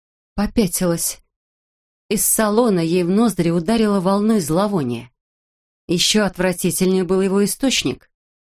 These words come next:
Гниющие внутренности кольцами обвивали рычаг переключения передач и осклизлой лентой тянулись к рулевому колесу. Пассажирское сиденье покрывала искромсанная, вздувшаяся масса непонятного происхождения.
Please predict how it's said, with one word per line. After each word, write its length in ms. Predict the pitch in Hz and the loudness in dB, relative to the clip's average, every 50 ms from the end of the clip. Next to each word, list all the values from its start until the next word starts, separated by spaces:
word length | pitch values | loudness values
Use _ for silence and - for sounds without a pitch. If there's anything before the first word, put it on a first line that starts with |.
| _ _ | _ _
Гниющие 760 | - 151 175 190 196 202 220 240 220 - - - 208 208 196 | -2 2 2 4 4 4 4 2 2 2 0 0 2 2 2
внутренности 760 | 180 190 208 220 240 226 - - 175 165 160 151 - - - 170 | 4 4 4 4 4 2 2 0 0 2 2 0 -2 -2 -6 -6
кольцами 640 | - - 196 196 180 - - - 180 175 170 160 - | -2 0 0 0 0 -2 -2 0 2 2 2 0 0
обвивали 520 | - 170 151 160 175 160 170 175 160 156 | -2 -4 0 0 -2 0 0 0 0 0
рычаг 420 | 156 156 160 147 - 196 180 175 - | 0 0 -2 -2 0 -2 -2 -4 -4
переключения 640 | - 160 151 - 156 160 156 - 185 170 156 156 | -4 -4 -4 -2 -4 -2 -2 0 0 2 0 0
передач 580 | 151 - 156 156 151 143 151 151 147 - - - - _ _ _ _ _ _ _ _ _ - | -2 0 0 0 0 0 -2 -2 -2 -4 -6 -8 -10 _ _ _ _ _ _ _ _ _ -4
и 200 | - 220 220 - - | 0 2 2 2 0
осклизлой 720 | - 190 185 - - - 214 214 226 214 180 175 185 175 165 | -2 -2 -2 -2 -2 -2 2 4 4 4 4 2 2 2 2
лентой 560 | 160 180 220 240 214 190 - 165 147 139 135 - _ _ _ _ - | 2 2 2 0 0 -2 -2 -4 -4 -4 -6 -10 _ _ _ _ -8
тянулись 580 | - - 208 196 196 214 214 196 185 175 - | -2 0 2 4 4 4 4 4 2 0 -2
к 100 | - - | -4 -4
рулевому 500 | - 175 185 185 180 170 180 165 151 156 | -2 0 0 0 0 0 0 0 -2 -4
колесу. 500 | - - 170 170 170 - - 151 135 127 _ _ _ _ _ _ _ _ _ _ - | -4 -4 -4 -2 -2 -4 -4 -4 -6 -10 _ _ _ _ _ _ _ _ _ _ -6
Пассажирское 800 | 147 143 - - 160 156 - 185 175 151 - - - - 160 147 | -4 -2 0 0 0 0 2 0 0 -2 -4 -6 -4 -2 -2 -2
сиденье 600 | - - 170 151 139 147 160 175 202 208 180 139 | -2 -2 -2 -2 0 2 2 2 2 2 0 -2
покрывала 680 | - - 160 - 165 165 160 160 180 185 170 165 160 | -2 -4 -4 -2 -2 -2 0 0 0 0 2 2 0
искромсанная, 880 | 156 - - - 190 185 196 175 151 - - 151 131 131 127 - - - _ _ _ _ - | 0 -2 -4 -4 -2 0 0 0 0 -2 -4 -4 -4 -4 -6 -8 -10 -14 _ _ _ _ -8
вздувшаяся 840 | 151 156 156 160 214 208 - - - 185 180 170 170 - - 170 | -6 -4 0 2 2 2 2 0 0 2 2 0 0 0 -2 0
масса 540 | 160 170 175 190 208 208 - - - 233 226 | 2 2 2 2 2 0 0 -2 -2 0 0
непонятного 720 | 220 208 202 - - 180 175 165 147 143 135 - - 156 156 | 0 0 0 0 0 0 2 2 0 0 -2 -2 -2 -2 -2
происхождения. 960 | 151 - 175 175 175 - - 185 180 165 160 147 135 131 127 123 123 127 - | 0 0 -2 -2 -2 -2 -2 -4 -2 -2 -4 -4 -6 -6 -6 -12 -16 -18 -20